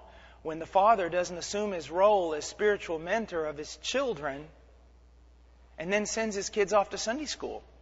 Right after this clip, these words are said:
God's not gonna bless that. It's wrong. And you're gonna take your most precious treasure and have someone else teach them, someone you don't even know, the things about God, the most important things that will affect their eternity?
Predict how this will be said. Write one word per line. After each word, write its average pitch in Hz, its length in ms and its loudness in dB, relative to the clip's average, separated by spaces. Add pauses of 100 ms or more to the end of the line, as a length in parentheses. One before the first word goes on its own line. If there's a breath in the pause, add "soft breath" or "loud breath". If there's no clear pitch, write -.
God's 214 220 -4
not 294 120 0
gonna 190 160 -4
bless 147 320 -6
that. - 280 -12 (640)
It's - 80 -18
wrong. 208 400 2 (1400)
And 190 80 -8
you're 233 80 0
gonna 262 120 0
take 233 280 -2
your 233 80 -2
most 208 260 -4
precious 202 420 -2
treasure 180 420 -2
and 180 80 -8
have 165 140 -8
someone 190 420 -4
else 175 340 -8
teach - 400 -12
them, 226 300 -6 (220)
someone 185 280 -4
you 208 80 -4
don't 226 160 -4
even 156 240 -6
know, 156 380 -8 (1080)
the 147 60 -10
things 220 520 -4
about 151 280 -4
God, 156 320 -8
the 165 60 -6
most 175 240 -8
important 185 420 -2
things 208 240 -4
that 185 120 -6
will 151 140 -6
affect 185 340 -6
their 156 140 -6
eternity? 190 600 -14